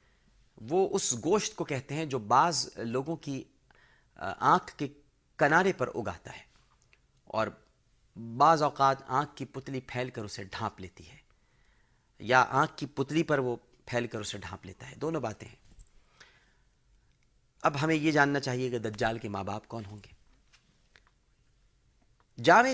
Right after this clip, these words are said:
ترمذی میں ہے ناظرین کہ دجال کے والد کا قد لمبا اور جسم کمزور ہوگا، اور اس کی ناک ایک، آ، لمبی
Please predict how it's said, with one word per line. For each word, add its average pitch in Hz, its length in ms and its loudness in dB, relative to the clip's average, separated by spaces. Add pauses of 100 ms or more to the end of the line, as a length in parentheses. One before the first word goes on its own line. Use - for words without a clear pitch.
ترمذی 185 420 0
میں 143 180 -6
ہے 95 60 -10
ناظرین 92 380 -14
کہ 131 120 -8
دجال 120 480 -2
کے 170 160 -4 (100)
والد 131 360 -4
کا 139 80 -4
قد 131 280 -8
لمبا 104 460 -6
اور 107 120 -10
جسم 151 340 -4
کمزور 98 440 -8
ہوگا، - 200 -20 (1160)
اور 151 180 2
اس 190 180 0
کی 185 340 -6
ناک 131 560 0
ایک، 160 340 -6 (160)
آ، 131 60 -6 (380)
لمبی 180 420 -2